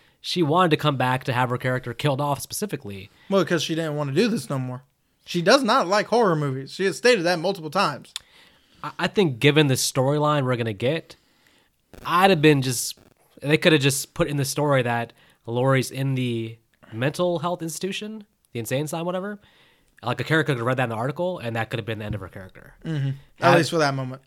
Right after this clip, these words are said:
Speaker 1: I, I think that, even though that seems like a sour end for her, this also feels like a very sour
Speaker 2: <laughs>
Speaker 1: end. And this feels like a big F you to H two O,
Speaker 2: Mm-hmm.
Speaker 1: big time. But let's get to the chase scene. Michael chases her, and I will say a couple things of note.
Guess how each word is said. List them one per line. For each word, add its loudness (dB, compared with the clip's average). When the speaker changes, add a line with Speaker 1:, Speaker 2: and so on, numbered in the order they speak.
Speaker 1:
I, -2
I 4
think 0
that, 6
even 0
though 4
that 2
seems -4
like -2
a -6
sour 0
end -4
for -2
her, -12
this -2
also -2
feels -6
like -8
a -10
very -6
sour -6
Speaker 2:
<laughs> -
Speaker 1:
end. -8
And 0
this 2
feels -2
like -2
a -4
big -4
F -10
you -8
to -8
H -8
two -8
O, -12
Speaker 2:
Mm-hmm. -6
Speaker 1:
big -2
time. -6
But 6
let's 0
get 2
to 2
the 4
chase 6
scene. 4
Michael 4
chases 0
her, 2
and 2
I 8
will 4
say 2
a 2
couple -2
things -2
of -10
note. -4